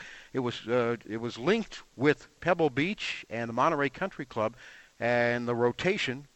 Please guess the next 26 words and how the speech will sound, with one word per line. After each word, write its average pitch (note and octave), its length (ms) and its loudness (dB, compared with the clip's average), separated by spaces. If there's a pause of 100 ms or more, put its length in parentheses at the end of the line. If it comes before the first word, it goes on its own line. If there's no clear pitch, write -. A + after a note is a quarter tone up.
for G#2+ 220 -6
many A#2+ 220 -2
years A#2+ 340 -2
for - 240 -12
the A2 200 -6
A E3 160 2
T D#3+ 240 -4
and C3+ 120 -6
T D3+ 160 -6
National C3 540 -2
Pro-Am, C3+ 560 -2
which B2 200 -8
used A#2+ 200 -12
to G#2 40 -18
be A2+ 200 -6 (220)
the A2 60 -12
Bing B2 200 -2
Crosby C3+ 560 -2 (340)
Pro-Am A2+ 560 0
event B2 400 -4
on A#2 180 -4
the G#2+ 80 -8
P C3 220 -8
G A2 240 -6
A G#2+ 80 -4
Tour. C3 320 -2